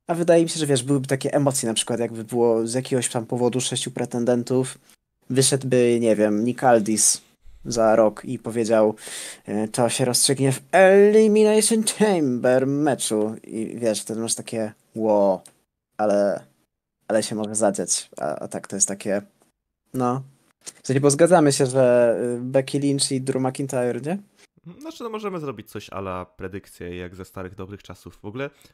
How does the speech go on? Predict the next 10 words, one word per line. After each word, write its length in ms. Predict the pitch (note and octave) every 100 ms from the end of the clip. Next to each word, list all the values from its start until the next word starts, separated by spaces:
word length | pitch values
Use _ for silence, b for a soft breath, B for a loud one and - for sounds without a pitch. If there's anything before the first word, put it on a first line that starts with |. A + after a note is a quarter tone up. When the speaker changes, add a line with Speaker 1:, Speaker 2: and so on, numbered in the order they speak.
| _
Speaker 2:
pamiętasz, 300 | - D#3 C#3+ -
kto 340 | B2+ B2 B2 A#2
z 80 |
nas 200 | A#2 A2+
zakończył 420 | A2 - A2 A2 G2+
jako 280 | - -
Attitude 300 | - - G2 _ _
Wrestling 400 | F2+ G2 - G2
Heavyweight 460 | G2+ F#2+ F#2 - -
Champion? 300 | G2 -